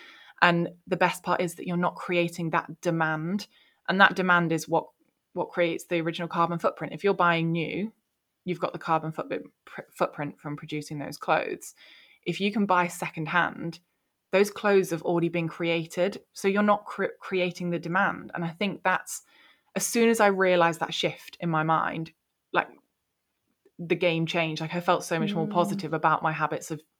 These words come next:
Speaker 1: shopping secondhand.
Speaker 2: I couldn't agree with you more. I've, I've had so many conversations with people about shopping secondhand and shopping in sample sales as well, actually. And people saying, "Yeah, but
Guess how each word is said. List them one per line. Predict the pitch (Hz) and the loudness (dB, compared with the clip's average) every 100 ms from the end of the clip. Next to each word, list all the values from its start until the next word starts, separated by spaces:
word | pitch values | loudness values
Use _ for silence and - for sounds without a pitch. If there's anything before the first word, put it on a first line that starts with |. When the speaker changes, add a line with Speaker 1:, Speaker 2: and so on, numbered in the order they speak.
| - | -8
Speaker 1:
shopping | 160 151 151 | -8 -6 -8
secondhand. | 151 147 147 143 143 190 - - - | -8 -10 -6 -4 -6 -8 -14 -20 -12
Speaker 2:
I | - | -12
couldn't | - 311 302 285 | -8 -8 -8 -10
agree | 285 240 | -8 -6
with | 226 214 | -6 -8
you | 202 190 | -8 -8
more. | 185 190 214 - | -10 -12 -12 -10
I've, | 226 - _ _ _ - | -10 -14 _ _ _ -10
I've | 233 233 | -8 -6
had | 247 | -8
so | - 233 | -6 -6
many | 226 240 | -8 -10
conversations | 233 220 - 202 196 | -10 -8 -8 -8 -10
with | 185 | -14
people | - 190 - | -18 -18 -14
about | 180 | -12
shopping | - 196 - 190 | -12 -14 -14 -14
secondhand | 190 185 190 190 185 185 | -14 -14 -12 -10 -10 -12
and | 180 - - - - _ | -14 -16 -20 -20 -20 _
shopping | - 277 254 | -4 -2 -2
in | 220 | -4
sample | 214 226 208 202 202 | -2 -4 -4 -6 -10
sales | 196 190 190 190 | -10 -10 -10 -10
as | 185 190 | -10 -10
well, | 190 | -10
actually. | 175 - - - 196 214 - - - _ | -10 -10 -10 -10 -12 -12 -16 -20 -20 _
And | 196 190 190 190 - - | -4 -2 -4 -8 -10 -10
people | 202 | -12
saying, | - 202 202 | -8 -6 -6
"Yeah, | 233 226 | -6 -6
but | 214 | -10